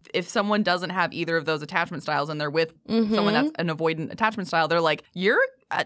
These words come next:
Speaker 1: asshole. Like,
Speaker 2: Yep.
Speaker 1: I don't have to put up with this. Like, I'm gonna leave."
Speaker 2: Yes. And unfortunately, we do see a lot of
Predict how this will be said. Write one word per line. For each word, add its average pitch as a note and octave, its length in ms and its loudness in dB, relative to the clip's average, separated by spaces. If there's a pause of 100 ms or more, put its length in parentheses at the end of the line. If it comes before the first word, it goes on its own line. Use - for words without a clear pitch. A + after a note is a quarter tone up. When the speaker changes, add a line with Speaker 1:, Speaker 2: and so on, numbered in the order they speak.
Speaker 1:
asshole. F#3 680 2
Like, F#3 120 2
Speaker 2:
Yep. G3+ 120 4
Speaker 1:
I - 40 0
don't A#4 160 0
have A4+ 120 2
to G4 100 0
put C#4+ 160 0
up - 180 2
with G#3+ 180 0
this. D3+ 300 0
Like, D#3+ 160 0
I'm F3 160 0
gonna D4+ 240 -2
leave." E3+ 800 -6
Speaker 2:
Yes. - 560 -6 (300)
And F#3+ 180 0
unfortunately, F#3+ 540 0
we E3+ 100 0
do F3 240 0
see G3 300 2
a E3 80 4
lot D#3 260 2
of D3+ 420 -4